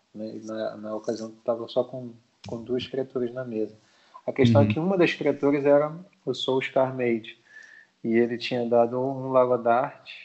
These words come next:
Speaker 1: é, no, na Martilage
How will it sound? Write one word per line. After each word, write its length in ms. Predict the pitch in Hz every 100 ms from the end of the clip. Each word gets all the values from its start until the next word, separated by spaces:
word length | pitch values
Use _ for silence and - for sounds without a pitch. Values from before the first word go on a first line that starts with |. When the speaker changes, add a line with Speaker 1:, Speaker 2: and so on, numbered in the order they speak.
| - _ _ _ _ _
Speaker 1:
é, 800 | - 57 57 57 55 57 57 57 _ _ _ _ _ _ - _ _ _ _
no, 880 | 110 117 123 131 127 120 110 107 113 - _ _ _ _ _ _
na 160 | - 123
Martilage 720 | 135 - - 151 120 120 123